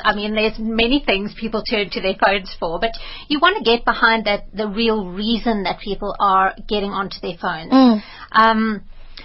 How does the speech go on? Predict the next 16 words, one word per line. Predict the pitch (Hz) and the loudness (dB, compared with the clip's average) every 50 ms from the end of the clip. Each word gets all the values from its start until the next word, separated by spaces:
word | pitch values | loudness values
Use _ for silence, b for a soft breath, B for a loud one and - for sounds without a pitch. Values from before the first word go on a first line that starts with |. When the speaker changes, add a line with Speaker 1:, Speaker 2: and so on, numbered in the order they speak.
| B B - | B B 0
Speaker 1:
you | 247 254 | 4 8
know, | 277 269 | 8 8
I, | - - 269 277 277 - - | 8 6 4 4 4 2 2
I | 247 262 269 | 2 4 6
like | 262 254 254 254 | 6 4 4 4
to | - - | -2 -2
look | 202 220 220 - | -2 -2 -2 -2
at | - | -4
something | - 240 208 208 - 233 202 | -2 -2 -2 0 -2 -4 -6
with | 202 - | -4 0
my | 208 190 180 | 0 0 0
clients | - - 226 202 196 190 185 170 - | 0 -2 0 0 0 0 -2 -4 -10
called | - - 196 190 - - | -10 -8 -8 -8 -6 -2
fact | - 226 196 - - - | -2 -2 -2 -2 -6 -12
or | 190 180 | -10 -8
fiction, | - - 233 226 - - - 175 - 214 220 | -4 -4 -4 -4 -6 -12 -12 -12 -10 -10 -12